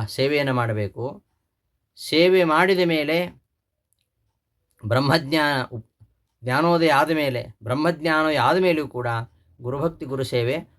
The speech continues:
ಅತ್ಯವಶ್ಯಕ ಮಾಡಬೇಕು. ತತಃ ಪರಂ ಚ ಶುಶ್ರೂಷೇತ್ ಯಥಾ ತಸ್ಯ ಪ್ರಿಯಂ ಭವೇತ್ ಎಂಬುದಾಗಿ ಹೇಳ್ತಾರೆ. ಹೀಗೆ ಈ ನಿತ್ಯದಲ್ಲಿ ಗುರು ಶುಶ್ರೂಷೆ ಮಾಡ್ತಾ, ಶ್ರವಣಾದಿಗಳನ್ನ ಮಾಡ್ತಾ,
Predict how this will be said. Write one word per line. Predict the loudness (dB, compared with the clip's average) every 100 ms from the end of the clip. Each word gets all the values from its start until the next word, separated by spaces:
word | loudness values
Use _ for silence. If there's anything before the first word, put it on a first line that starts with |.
| _
ಅತ್ಯವಶ್ಯಕ | -10 -8 -4 -2 -2 -4 -4 -8 _ -14
ಮಾಡಬೇಕು. | -4 -2 0 -2
ತತಃ | -2 -2 -2 2
ಪರಂ | 2 0
ಚ |
ಶುಶ್ರೂಷೇತ್ | -4 -6 -4 -6 -4 -4 -4
ಯಥಾ | -2 0 0
ತಸ್ಯ | 0 -2 -4
ಪ್ರಿಯಂ | -2 -2 0
ಭವೇತ್ | -2 -2 -4 -8
ಎಂಬುದಾಗಿ | -8 -6 -4 -4 -6 -10 -14 _ _ -14
ಹೇಳ್ತಾರೆ. | -8 -4 -2
ಹೀಗೆ | -2 -2 2 2 2 -2 _ _ _ _ _ _ _ -10
ಈ | -6 -4 -4 -4 -8 -16 _ _ _ _ _ _ -6 -2 -2 -2 -6 _ _ _ _ _
ನಿತ್ಯದಲ್ಲಿ | -8 -6 -4 -2 0 0 -2 -6 _ _ _ -12
ಗುರು | -8
ಶುಶ್ರೂಷೆ | -6 -6 -4 -4 0
ಮಾಡ್ತಾ, | 2 0 0 -2 -2 -12 _ _ _
ಶ್ರವಣಾದಿಗಳನ್ನ | -6 0 0 0 -2 -2 -2 -4 -6 -14 _ _ -20 -20 -20 _ _ _ -6
ಮಾಡ್ತಾ, | -2 0 0 -2 -4